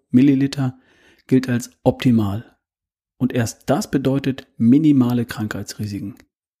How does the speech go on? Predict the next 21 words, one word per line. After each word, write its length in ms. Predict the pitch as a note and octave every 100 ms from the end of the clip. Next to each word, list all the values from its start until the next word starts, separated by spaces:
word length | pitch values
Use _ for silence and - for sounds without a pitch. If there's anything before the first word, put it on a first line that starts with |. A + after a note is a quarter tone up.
| _ _ _ -
Bei 160 | A#2
hundert 400 | G#2+ F3 A#3 B2+
Nanogramm 460 | C3 A#2+ B2 B2 B2
pro 140 | B2+
Milliliter 580 | B2+ B2+ C3 C#3 - E3 _ _ _ _ _ _ _
liegt 140 | C#3+ -
die 80 | B2+
empfohlene 540 | B2+ - C#3+ C#3+ -
Obergrenze 640 | C#3+ B2+ A2+ A2 A2 -
im 140 | G#2 B2+
Blut. 380 | - G#2+ - - _ _ _ _ _ -
Und 120 | A2
erst 220 | B2 G3+
bei 160 | C#3 B2+
Werten, 320 | C3 C3+ A#2+
die 320 | A#2 A2+ A#2
deutlich 380 | - C3+ C#3 B2
höher 220 | C#3 D#3+
sind 180 | A#2+ G#2+
als 240 | G#2+ G#2+ -
das, 340 | A#2+ - -